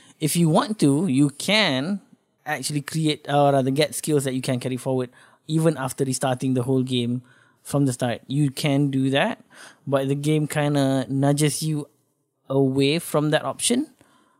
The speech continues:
by basically making that particular, um, route of the game, if you want to basically just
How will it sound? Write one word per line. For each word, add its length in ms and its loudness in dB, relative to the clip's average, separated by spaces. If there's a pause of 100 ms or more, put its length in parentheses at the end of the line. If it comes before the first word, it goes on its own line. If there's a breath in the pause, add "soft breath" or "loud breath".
(120)
by 320 2
basically 600 0
making 500 2
that 320 0 (560)
particular, 840 0 (120)
um, 580 -6 (360)
route 540 0 (180)
of 160 -4
the 80 -2
game, 240 0
if 120 -2
you 60 -2
want 140 0
to 60 -8
basically 400 -4
just 240 -8